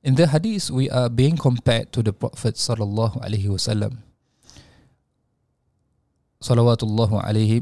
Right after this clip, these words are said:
wa sallam, in that we have been both ordered to do it from that which is tayyib. We should see this comparison as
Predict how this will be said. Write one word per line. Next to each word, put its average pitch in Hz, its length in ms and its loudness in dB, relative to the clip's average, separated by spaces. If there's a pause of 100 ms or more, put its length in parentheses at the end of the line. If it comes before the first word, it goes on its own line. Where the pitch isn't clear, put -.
wa 98 560 -4
sallam, 101 480 -2 (340)
in 113 360 2
that 123 320 2
we 113 220 2
have 107 440 0
been 147 320 0
both 143 320 2 (320)
ordered 151 400 2 (160)
to 127 120 -4
do 117 220 0
it 156 220 -2 (640)
from 110 460 0 (1120)
that 117 260 0
which 117 240 0
is 110 220 -2
tayyib. 131 400 0 (720)
We 110 80 -4
should - 260 -4
see 175 320 -2
this 131 280 0
comparison 143 760 -2
as 123 360 -8